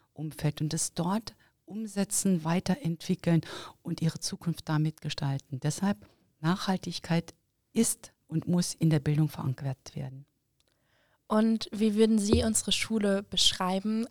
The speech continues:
Speaker 2: Also was nehmen Sie jetzt von hier mit so nach dem heutigen Morgen?
Speaker 1: Ich würde Ihre Schule als sehr offen, sehr transparent beschreiben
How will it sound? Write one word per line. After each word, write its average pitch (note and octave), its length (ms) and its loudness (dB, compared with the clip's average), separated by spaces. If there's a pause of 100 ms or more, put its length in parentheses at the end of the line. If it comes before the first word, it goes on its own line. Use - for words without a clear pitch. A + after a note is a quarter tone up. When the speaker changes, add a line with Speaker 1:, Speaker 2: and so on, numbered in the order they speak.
Speaker 2:
Also G3 400 2
was F#3+ 220 -2
nehmen G3+ 160 2
Sie F#3 80 -2
jetzt F#3 200 0
von F#3 120 -2
hier F3 160 -2
mit F3 240 -4
so B3 280 -2
nach A3 140 -4
dem A3 260 -2
heutigen A3 300 0
Morgen? G#3+ 420 0 (1400)
Speaker 1:
Ich - 140 -6
würde F3 160 4
Ihre D#3 340 0
Schule F#3+ 540 -6
als - 500 -4 (800)
sehr - 400 0
offen, A#3+ 440 -2 (500)
sehr D#3 320 -2
transparent D3+ 1120 2
beschreiben F#3+ 960 4